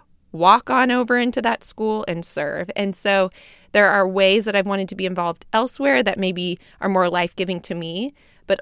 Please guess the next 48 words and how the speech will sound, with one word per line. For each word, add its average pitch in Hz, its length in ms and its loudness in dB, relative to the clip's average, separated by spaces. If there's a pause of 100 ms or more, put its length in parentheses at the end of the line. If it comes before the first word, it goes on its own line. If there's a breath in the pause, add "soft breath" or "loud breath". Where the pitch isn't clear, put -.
ultimately, 262 500 0
I 233 60 0
believe 180 320 -6
this 180 160 -6
is 180 100 -8
where 180 120 -6
I'm 170 80 -8
supposed - 240 -8
to 175 80 -8
be. 180 320 -6
And 196 120 -6
so 175 340 -2
serving 185 680 -4
with 180 120 -10
the - 80 -10
P - 120 -14
T - 120 -10
S - 160 -8
A 269 440 6
and 175 160 -4
being 180 140 -4
involved 175 460 -2
in 175 100 -6
her 165 80 -6
school, 190 640 0 (600 soft breath)
gosh, 175 360 -2
I 180 80 0
feel 190 200 -4
like 190 160 0
I've 185 120 -4
already 180 200 -2
been 185 140 -6
involved 175 360 -6
so - 240 -4
much, 170 540 -4
um, 175 260 -4
in 170 100 -6
the 170 80 -6
different 175 360 -8 (120)
things, 180 300 -4
the 180 80 -4
different 175 240 -6
activities. 170 880 -6
Um, 170 220 -8
picture 190 260 -8
day's 180 200 -4
coming 175 240 -8
up 180 140 -6